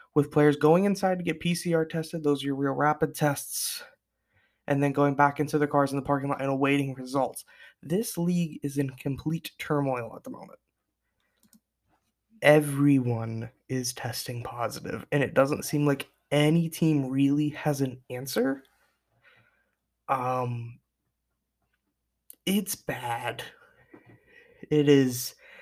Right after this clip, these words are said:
when the league shut down in twenty twenty, oh my gosh, it's been so long ago, I'm struggling with the year. Twenty twenty, we didn't have any negative tests when it po-, and that was, of course, when covid first shut down, it was more precautionary. But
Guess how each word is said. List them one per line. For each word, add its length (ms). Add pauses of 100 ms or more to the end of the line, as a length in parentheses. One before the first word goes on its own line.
(240)
when 220
the 100
league 260
shut 300
down 340
in 600 (100)
twenty 500
twenty, 440
oh 40
my 240
gosh, 340
it's 120
been 160
so 140
long 200
ago, 120
I'm 100
struggling 300
with 100
the 120
year. 200 (500)
Twenty 320
twenty, 600
we 140
didn't 160
have 160
any 140
negative 340
tests 240
when 120
it 60
po-, 220
and 160
that 80
was, 200
of 200
course, 220
when 100
covid 300
first 240
shut 220
down, 160
it 40
was 140
more 80
precautionary. 840 (840)
But 220